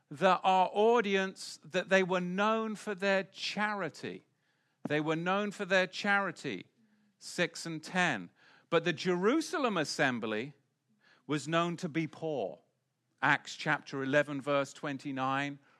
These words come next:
Romans eleven twenty-five, and First Corinthians sec-, um, sixteen. They sent contributions to them because the Jerusalem assembly's known poverty.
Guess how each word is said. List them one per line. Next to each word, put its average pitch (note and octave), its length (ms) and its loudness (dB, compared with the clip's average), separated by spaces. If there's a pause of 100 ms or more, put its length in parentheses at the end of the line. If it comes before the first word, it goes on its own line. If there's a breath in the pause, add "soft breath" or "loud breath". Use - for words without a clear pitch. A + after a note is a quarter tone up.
(120)
Romans C3+ 460 0
eleven C3+ 420 0
twenty-five, C3 880 -4 (260 soft breath)
and B2+ 140 -10
First C3+ 420 0
Corinthians B2+ 640 -8
sec-, A#2+ 280 -8 (340)
um, A#2 240 -2
sixteen. B2+ 680 -8 (360 loud breath)
They D#3+ 160 2
sent D#3 400 -2
contributions D#3 1080 -4
to G3+ 300 -2
them C3+ 240 -2
because D#3+ 720 -2 (280 soft breath)
the C#3 100 -4
Jerusalem C#3+ 800 -4
assembly's C3 800 -4
known A#2+ 580 -6
poverty. A2 640 -6